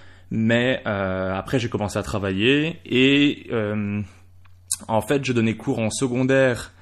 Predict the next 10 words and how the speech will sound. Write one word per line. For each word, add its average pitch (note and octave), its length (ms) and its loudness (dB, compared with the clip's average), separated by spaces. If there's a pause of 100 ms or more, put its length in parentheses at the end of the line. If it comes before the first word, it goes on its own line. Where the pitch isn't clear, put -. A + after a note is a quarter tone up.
(300)
à G2 140 -2
des F#2+ 380 -4
élèves G#2+ 300 2
de, G2 340 0
à E2 40 -2
des G#2+ 140 0
adolescents A2+ 500 0
entre G#2+ 240 -4
douze G#2+ 400 -4
et, F#2 480 -4